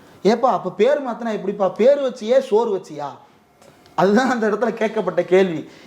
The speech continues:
என்னன்னா, நீங்க ஸ்கீம் பேரை மாத்தினா எப்படிங்க வீடு கட்டி தருவீங்க? ஸ்கீமினுடைய நேச்சரை மாத்தணும், ஸ்கீமுக்கு கீழே யார் யார் பெனிஃபிஷியரிஸ்ன்றதை அனலைஸ் பண்ணணும், ஒரு காஸ் அண்ட் எஃபெக்ட் அனாலிசிஸோ அல்லது வந்து என்னென்ன தேவை, எதுக்கு தேவை அப்படின்ற அலோகேஷன் முறையிலான சிஸ்டமேட்டிக்ஸ்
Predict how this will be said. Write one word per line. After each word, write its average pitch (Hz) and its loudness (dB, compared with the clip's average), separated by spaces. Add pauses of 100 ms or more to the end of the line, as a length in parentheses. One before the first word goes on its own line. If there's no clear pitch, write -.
என்னன்னா, 170 0
நீங்க 185 0
ஸ்கீம் 254 -2
பேரை 240 0
மாத்தினா 226 -4
எப்படிங்க 214 -4
வீடு 190 0
கட்டி 151 -6
தருவீங்க? 143 -2 (420)
ஸ்கீமினுடைய 254 0
நேச்சரை 214 -2
மாத்தணும், 160 -2 (340)
ஸ்கீமுக்கு 285 0
கீழே 254 2
யார் 220 -2
யார் 220 0
பெனிஃபிஷியரிஸ்ன்றதை 208 -4
அனலைஸ் 214 0
பண்ணணும், 151 -2 (280)
ஒரு 196 4
காஸ் 269 0
அண்ட் 254 0
எஃபெக்ட் 202 -6
அனாலிசிஸோ 165 -2
அல்லது 190 0
வந்து 240 0
என்னென்ன 262 0
தேவை, 233 0
எதுக்கு 214 -2
தேவை 220 -2
அப்படின்ற 208 -2 (100)
அலோகேஷன் 247 0
முறையிலான 208 2 (220)
சிஸ்டமேட்டிக்ஸ் 208 0